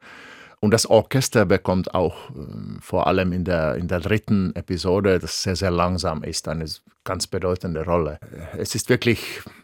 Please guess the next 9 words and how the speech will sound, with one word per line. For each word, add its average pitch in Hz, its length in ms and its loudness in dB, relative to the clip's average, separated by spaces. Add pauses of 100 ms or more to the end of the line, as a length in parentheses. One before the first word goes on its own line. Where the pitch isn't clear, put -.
(120)
würde 104 440 -2
ich - 80 -4
sagen, 104 520 2
äh, 55 280 -2 (480)
eine 85 220 -10
empfindsame 95 960 0 (760)
innere 92 460 2
Dramatik 85 640 -2
drin. 76 320 -8